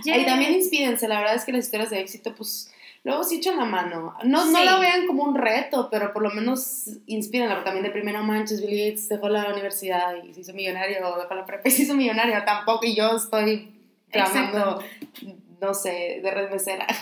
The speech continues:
Speaker 1: Natanael Cano, por ejemplo, o sea,
Speaker 2: Ah.
Speaker 1: Natanael Cano, o sea, ni siquiera terminó la prepa y se hizo millonario, o sea,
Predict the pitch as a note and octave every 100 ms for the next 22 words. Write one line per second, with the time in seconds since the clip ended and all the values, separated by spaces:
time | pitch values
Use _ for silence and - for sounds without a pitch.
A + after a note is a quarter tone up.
0 | - - C4+ C#4 B3 A#3 A#3+ B3+ D4+ C#4
1 | A3+ - B3+ D#4 D4 C4 C4 C4+ - A3
2 | G#3+ B3 C4 C4 B3+ C4 B3+ B3+ C#4+ C4+
3 | A3+ A#3 G#3+ A#3+ C4 C4 B3+ C4+ B3 G#3+
4 | A3 A3 G#3 G#3 G#3+ A3+ A3 G#3 G#3 G#3
5 | G3+ F#3 F3+ F3+ E3+ F3 F#3 D#3+ - -